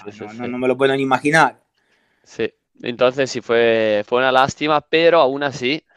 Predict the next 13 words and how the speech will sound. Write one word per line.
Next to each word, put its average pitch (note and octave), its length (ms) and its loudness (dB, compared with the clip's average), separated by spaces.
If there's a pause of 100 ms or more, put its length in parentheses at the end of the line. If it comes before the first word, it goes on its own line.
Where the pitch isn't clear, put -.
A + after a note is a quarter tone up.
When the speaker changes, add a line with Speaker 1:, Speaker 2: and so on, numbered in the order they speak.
(320)
Speaker 1:
hay B2+ 100 2
que C#3 120 0
ver B2 200 4
el G#2 420 -2
vaso B2 280 -4
medio, A#2+ 300 -6
vaso A#2+ 260 -2
medio A2+ 240 -6
lleno, A2+ 360 -4
porque G2+ 240 -14
solo A#2 240 -4
hay B2+ 100 -2
dos, C3+ 480 -2